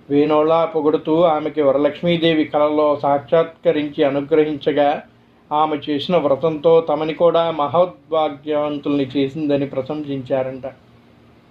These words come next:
ఆనాటి నుంచి కూడా వారంతా ఏటా వరలక్ష్మీ వ్రతాన్ని చేసి సకల సౌభాగ్యాలతో సిరి సంపదలు కలిగి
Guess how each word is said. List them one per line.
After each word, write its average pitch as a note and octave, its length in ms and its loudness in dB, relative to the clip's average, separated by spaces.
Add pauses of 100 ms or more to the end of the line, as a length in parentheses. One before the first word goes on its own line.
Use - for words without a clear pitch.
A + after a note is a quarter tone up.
(880)
ఆనాటి C#3+ 420 -2
నుంచి D3 280 -2
కూడా D#3 360 2
వారంతా D3 600 -2
ఏటా D3+ 440 0
వరలక్ష్మీ D3+ 560 -2
వ్రతాన్ని D3 520 -2 (100)
చేసి C3+ 360 -2 (580)
సకల E3 280 0
సౌభాగ్యాలతో D#3+ 1000 0
సిరి C#3+ 240 -10
సంపదలు D#3 520 0
కలిగి D3 580 -2